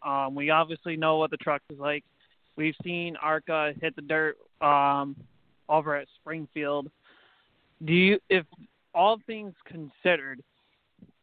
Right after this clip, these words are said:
do you kind of see maybe, um, arca maybe throwing in, um, just one little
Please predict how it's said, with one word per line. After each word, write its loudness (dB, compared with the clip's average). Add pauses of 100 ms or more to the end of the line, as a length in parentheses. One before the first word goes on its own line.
do -8
you -2 (100)
kind -6
of -10 (120)
see -6
maybe, -8 (420)
um, 0
arca 2
maybe -4
throwing 0
in, -4 (800)
um, 0 (400)
just 0
one 0
little 0